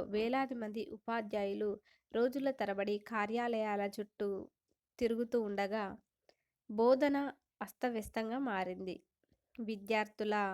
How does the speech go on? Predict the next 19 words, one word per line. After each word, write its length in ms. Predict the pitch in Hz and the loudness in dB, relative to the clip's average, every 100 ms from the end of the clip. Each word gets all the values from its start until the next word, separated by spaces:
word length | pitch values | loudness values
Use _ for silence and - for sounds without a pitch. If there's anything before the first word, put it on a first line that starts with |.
| 208 | -4
బాగోగులను 760 | 208 196 208 233 226 220 208 277 | -2 -2 0 -2 0 0 0 -2
పట్టించుకునే 720 | 302 208 - 247 254 - 233 220 | -2 -4 -2 -4 -4 -6 -6 -2
వారే 300 | 196 196 269 | -2 -2 -2
కరువయ్యారు 640 | 226 202 202 196 196 190 | -2 -2 -2 -2 -2 -4
అంటూ 220 | 190 190 | -6 -10
ఇచ్చారు. 360 | - 202 202 381 _ _ _ _ - | -8 -6 -6 -8 _ _ _ _ 2
పలుచోట్ల 540 | 269 302 302 269 220 208 - _ _ _ _ _ _ _ _ _ _ _ _ _ - | 4 4 2 2 2 -2 -2 _ _ _ _ _ _ _ _ _ _ _ _ _ -4
కింది 320 | 269 277 311 | -2 0 -2
స్థాయి 480 | - - 240 233 240 | -4 0 2 4 0
సిబ్బంది 580 | 233 208 196 214 214 220 - | -4 -6 0 0 0 -4 -4
అక్కడ 240 | 214 - 214 | -6 -4 -4
పెత్తనం 440 | 214 208 226 233 | -4 -4 -4 -4
చెలాయిస్తున్నారు 880 | 269 226 202 202 208 - 214 202 196 | -4 -2 0 -2 -4 -10 -8 -4 -4
అంటూ 200 | 196 190 | -6 -8
కూడా 160 | 196 196 | -8 -10
ఇచ్చారు. 320 | - 208 - _ _ _ - | -10 -14 -14 _ _ _ -16
అదేవిధంగా 480 | 240 240 240 226 233 | -10 -4 -2 -2 -2
మనకి 240 | 233 233 | -4 -4
ఇక్కడ 200 | 220 226 | -6 -4